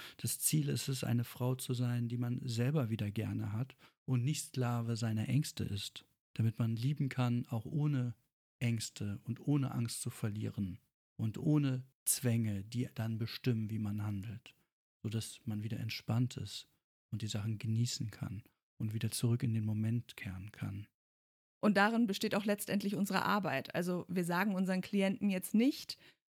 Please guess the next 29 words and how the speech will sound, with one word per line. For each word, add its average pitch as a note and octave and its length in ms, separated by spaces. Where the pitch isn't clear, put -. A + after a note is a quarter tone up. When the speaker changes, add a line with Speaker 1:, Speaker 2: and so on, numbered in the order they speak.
Speaker 2:
ob F#3+ 300
sie F#3+ 120
für G3 140
eine G3 180
Beziehung F#3+ 420
kämpfen A#3+ 440
sollen F#3+ 380
oder F3+ 360
ob - 140
sie F3+ 80
sie E3+ 200
beenden G#3 500
sollen, F3+ 460
sondern G3+ 720
wir F#3 420
versuchen G#3+ 440
gemeinsam G3 560
zu - 140
verstehen, F#3 460
was F3 140
da - 80
eigentlich D3+ 380
passiert. - 540
Also E3+ 460
warum F#3 400
reagierst F#3 500
du G3+ 120
heute F#3+ 260
so, A3 400